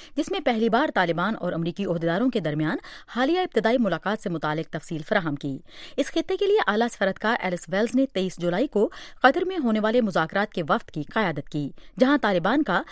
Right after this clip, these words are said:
بقول ان کے سیاسی دفتر ہے۔ تاہم طرفین میں سے کسی نے اس ملاقات کی تاحال تفصیلات فراہم نہیں کیں۔ پاکستان تحریک انصاف کے سربراہ عمران خان نے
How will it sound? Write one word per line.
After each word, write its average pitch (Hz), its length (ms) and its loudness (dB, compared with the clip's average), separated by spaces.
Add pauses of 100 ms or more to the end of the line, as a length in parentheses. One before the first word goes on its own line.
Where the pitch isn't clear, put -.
(180)
بقول 330 380 2
ان 185 160 -2
کے 214 140 2 (240)
سیاسی 269 440 0
دفتر 190 400 -2
ہے۔ 160 140 0 (220)
تاہم 233 280 4
طرفین 202 460 0
میں 233 100 2
سے - 120 0 (100)
کسی 247 200 0
نے 233 120 4
اس - 100 -6
ملاقات 180 400 -2
کی 196 180 -6
تاحال 185 480 0
تفصیلات 165 500 -2
فراہم 156 280 -4
نہیں 190 220 0
کیں۔ 139 260 -2 (960)
پاکستان 277 440 0
تحریک 240 260 2
انصاف 220 340 0
کے 262 80 4
سربراہ 220 440 0
عمران 170 220 0
خان 262 300 0
نے 196 140 2